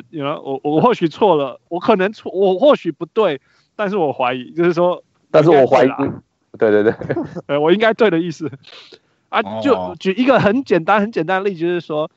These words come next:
Speaker 1: 他那时候想要从政嘛，他想要走政治路线，然后他加入的是，
Speaker 3: 对。
Speaker 1: 是，呃，Republican，那个共和党。
Speaker 2: 嗯，共和党。
Speaker 1: 那他妈就跟他说，“共和党是给，给有钱人的欸。”<laughs> 然后他就说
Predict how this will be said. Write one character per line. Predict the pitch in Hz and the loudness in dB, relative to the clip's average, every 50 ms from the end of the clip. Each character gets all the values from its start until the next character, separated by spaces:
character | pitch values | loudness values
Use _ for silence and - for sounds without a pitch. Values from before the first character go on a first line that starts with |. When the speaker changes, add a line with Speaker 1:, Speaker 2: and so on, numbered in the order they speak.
| _ _ _ _ | _ _ _ _
Speaker 1:
他 | - 214 | -6 -4
那 | 233 233 | -4 -4
时 | 202 - 214 | -4 -4 -4
候 | 214 196 | -4 -4
想 | - 143 147 | -2 -2 -2
要 | 170 | -2
从 | 175 - - 127 127 135 135 | -2 -2 -6 -8 -8 -8 -10
政 | - 160 143 123 - - | -4 -4 -4 -4 -4 -10
嘛， | - - - _ _ _ - | -20 -20 -20 _ _ _ -8
他 | 180 | -8
想 | 175 170 127 | -6 -4 -4
要 | 156 160 | -4 -4
走 | - 135 123 | -4 -6 -6
政 | - 160 147 143 | -4 -4 -4 -2
治 | 139 147 | -2 -2
路 | 139 139 135 | 0 0 0
线， | 123 - 135 120 123 - - _ _ | 0 0 -2 -2 -2 -6 -18 _ _
然 | - 156 165 | 0 2 2
后 | 180 | 2
他 | 233 233 | 2 0
加 | - 226 202 202 220 | 0 2 2 2 2
入 | 214 190 | 2 0
的 | 160 151 | -2 -4
是， | - - 180 156 156 147 139 131 | -6 -8 -8 -8 -6 -6 -8 -10
Speaker 3:
对。 | 113 110 _ _ | -12 -18 _ _
Speaker 1:
是， | - - 196 180 147 139 127 _ | -16 -10 -8 -6 -6 -6 -10 _
呃， | - 143 135 127 - 110 113 - | -2 0 2 2 2 0 -6 -8
Republican， | - 139 127 - 160 156 - 120 - - - 101 - 117 113 _ _ 147 | -6 -4 -2 -2 -2 -4 -4 -8 -10 -10 -16 -16 -18 -20 -20 _ _ -14
那 | 147 151 | -12 -10
个 | 135 139 127 123 123 - - - _ | -6 -4 -2 -2 -2 -2 -4 -6 _
共 | - 190 165 131 | -2 -2 -2 0
和 | 120 117 107 101 | 0 2 4 4
党。 | |
Speaker 2:
嗯， | |
共 | |
和 | |
党。 | 98 95 107 - - _ _ _ _ _ - - - | 2 2 -2 -6 -8 _ _ _ _ _ -10 -4 0
Speaker 1:
那 | 170 165 | 0 2
他 | 190 190 | 2 0
妈 | 202 196 196 202 | 0 2 0 0
就 | 190 190 | 0 -2
跟 | 180 180 | -4 -2
他 | 180 180 | -2 -2
说 | 160 - 180 165 175 190 196 _ _ _ _ _ _ _ _ _ _ _ | -2 -2 -4 -4 -4 -4 -6 _ _ _ _ _ _ _ _ _ _ _
，“共 | - 190 | -14 -8
和 | 190 208 | -6 -4
党 | 208 202 165 139 147 | -2 -2 -2 -2 -4
是 | 196 | -6
给， | 175 147 127 123 127 - - - - | -4 -4 -4 -4 -6 -12 -18 -12 -4
给 | - 139 131 131 - - | 0 0 0 0 -2 -2
有 | 151 135 123 | 0 0 0
钱 | 123 - - 127 131 151 | 0 -2 -2 -2 0 2
人 | 147 127 117 117 | 0 0 0 0
的 | 120 120 117 | 0 0 2
欸。” | 123 - - - - - _ _ _ | 2 0 0 -2 -4 -6 _ _ _
<laughs> | _ _ _ - | _ _ _ -4
然 | 143 139 | -4 -2
后 | 165 | -2
他 | 170 | 0
就 | 185 180 | -2 -2
说 | 151 - 165 165 170 | 0 0 -2 -2 -2